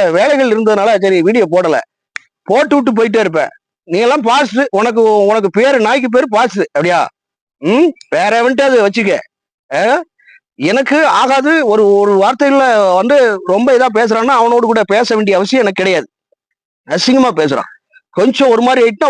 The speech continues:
உடனே வேற மாதிரி வார்த்தையை கொண்டு வரான். அப்போ அவனுடைய தாயினுடைய வளர்ப்பும் தந்தையினுடைய வளர்ப்பும் ரொம்ப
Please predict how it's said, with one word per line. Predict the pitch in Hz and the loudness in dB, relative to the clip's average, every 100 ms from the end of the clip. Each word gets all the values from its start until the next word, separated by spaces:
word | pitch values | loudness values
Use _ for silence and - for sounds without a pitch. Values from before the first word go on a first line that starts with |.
| 208 | 0
உடனே | 208 269 233 180 151 | 0 0 0 0 -2
வேற | 190 233 | -2 0
மாதிரி | 269 254 185 156 151 | 0 0 0 0 0
வார்த்தையை | 202 220 196 | -2 0 -2
கொண்டு | 185 170 | 0 0
வரான். | 135 110 - _ - _ | -2 -4 -12 _ -20 _
அப்போ | 156 196 277 294 | -2 0 0 0
அவனுடைய | 185 208 190 165 | 0 0 -2 -2
தாயினுடைய | 180 247 294 277 254 226 190 | 0 2 2 2 2 2 0
வளர்ப்பும் | 160 202 277 262 311 311 _ - | 0 0 0 -2 -4 -4 _ -4
தந்தையினுடைய | 185 262 294 277 240 | -2 0 2 2 2
வளர்ப்பும் | 190 247 269 294 262 151 170 | 0 -2 -2 -4 -2 -2 -2
ரொம்ப | 277 | 0